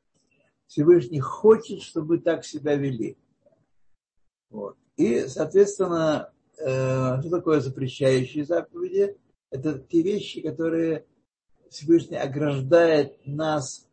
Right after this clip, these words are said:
от того, чтобы эту энергию, эти силы,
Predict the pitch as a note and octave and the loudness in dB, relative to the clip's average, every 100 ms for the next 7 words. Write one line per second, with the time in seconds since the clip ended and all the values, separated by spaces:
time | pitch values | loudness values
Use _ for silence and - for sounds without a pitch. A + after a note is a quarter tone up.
0 | _ D3+ D3+ - D3 C#3+ F3+ F#3+ - D#3 | _ -4 -4 -4 -2 0 0 0 -4 -4
1 | C#3 C#3+ C3 - _ _ _ D3 C3 D3 | 0 0 -2 -8 _ _ _ -2 2 2
2 | C#3 D3 E3+ F#3 E3 C3 B2 G#2+ C3+ C3 | 2 0 0 2 2 2 0 0 -6 -4
3 | C3+ - - G3 G3+ D3+ G#2+ - | -6 -6 -10 -6 -2 0 0 -2